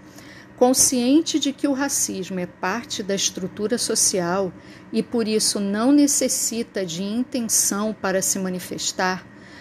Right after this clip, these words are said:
por mais que calar-se diante do racismo não faça do indivíduo moral e ou juridicamente culpado ou responsável, certamente o silêncio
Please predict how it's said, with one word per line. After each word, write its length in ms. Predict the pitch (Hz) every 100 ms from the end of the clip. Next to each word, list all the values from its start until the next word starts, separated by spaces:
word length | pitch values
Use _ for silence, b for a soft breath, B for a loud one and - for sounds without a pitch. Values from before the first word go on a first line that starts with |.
| B -
por 200 | 285 247
mais 440 | 240 254 330 -
que 140 | - 302
calar-se 640 | 302 262 226 220 - 214
diante 480 | 185 208 208 214 -
do 120 | 202
racismo 720 | 202 190 - 202 190 165 180
não 180 | 180 214
faça 400 | - 285 277 277
do 140 | 220 233
indivíduo 800 | 226 214 190 170 190 175 180 175
moral 720 | 196 220 185 180 202 202 - -
e 280 | 196 220 233
ou 300 | 208 202 196
juridicamente 880 | 175 214 247 233 - 196 190 185 -
culpado 640 | - 247 - 185 170 165 185
ou 140 | 214
responsável, 920 | 190 - - 175 - 208 208 170 170 B B B B -
certamente 840 | - 302 359 - 285 262 262 -
o 20 | 240
silêncio 800 | - 214 202 220 233 - 175